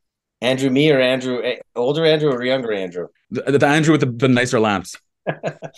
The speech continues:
Speaker 1: Um, no, it doesn't. Uh, it doesn't. I, I, I, I was also glad to see him out after he took the back-to-back penalties, right? 'Cause he took the
Speaker 2: Mm-hmm.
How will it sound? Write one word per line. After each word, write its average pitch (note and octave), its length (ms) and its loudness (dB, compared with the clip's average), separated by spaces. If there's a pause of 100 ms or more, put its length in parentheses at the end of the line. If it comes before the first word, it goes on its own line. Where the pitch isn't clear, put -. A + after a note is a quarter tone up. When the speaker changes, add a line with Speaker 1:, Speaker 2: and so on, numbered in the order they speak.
(420)
Speaker 1:
Um, C#3+ 420 4
no, G#3 360 2
it C#3+ 80 -6
doesn't. G#2 360 0 (120)
Uh, A#2+ 280 -6
it C3+ 80 -4
doesn't. G#2+ 380 -2
I, A2+ 120 -4 (240)
I, - 80 -2
I, A#2+ 580 0
I - 40 0
was A2+ 200 -8
also C#3+ 440 -2
glad C3 340 -2
to - 80 -16
see B2+ 200 -10
him A#2 180 -10
out A#2 340 -2
after A2 280 -6
he A2+ 160 -4
took A2+ 220 -6
the G#2 80 -4
back-to-back A2 500 -2
penalties, G#2 460 -2
right? G#2+ 280 -2 (300)
'Cause A2+ 120 -8
he A2+ 60 -6
took A2+ 200 -2
the A2+ 140 4
Speaker 2:
Mm-hmm. - 80 -10